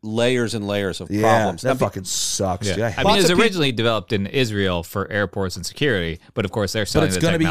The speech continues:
Speaker 3: technology.
Speaker 2: but here it
Speaker 3: Yeah.
Speaker 2: is. It's already
Speaker 3: Yeah.
Speaker 2: fucking getting used for
Speaker 1: Right.
Speaker 2: bullshit like this.
Speaker 1: Right. And again, I, people say, "Well, it's a private business." And I'm like,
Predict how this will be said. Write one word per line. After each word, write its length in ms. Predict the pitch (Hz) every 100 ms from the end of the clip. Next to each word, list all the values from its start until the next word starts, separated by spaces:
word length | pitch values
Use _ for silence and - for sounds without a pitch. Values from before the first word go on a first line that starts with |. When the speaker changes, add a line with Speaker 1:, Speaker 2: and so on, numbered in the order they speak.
| 85
Speaker 3:
technology. 100 | 156
Speaker 2:
but 160 | 127 123
here 200 | 127 139
it 40 |
Speaker 3:
Yeah. 40 | 170
Speaker 2:
is. 160 | 190 139
It's 120 | -
already 180 | 139 92
Speaker 3:
Yeah. 80 |
Speaker 2:
fucking 300 | 147 143 143
getting 160 | 139 143
used 160 | 143 -
for 60 |
Speaker 1:
Right. 160 | 127 127 104
Speaker 2:
bullshit 160 | 156
like 180 | 139 139
this. 540 | 147 131 123 - - _
Speaker 1:
Right. 160 | 156 135
And 140 | 165
again, 340 | 135 156 160 160
I, 80 | 147 104 80
people 240 | 160 170
say, 240 | 151 151 135
"Well, 160 | 127
it's 100 | 120
a 40 | 92
private 380 | - 113 104 87
business." 520 | 107 98 90 85 -
And 80 | 104
I'm 120 | 104
like, 220 | 110 101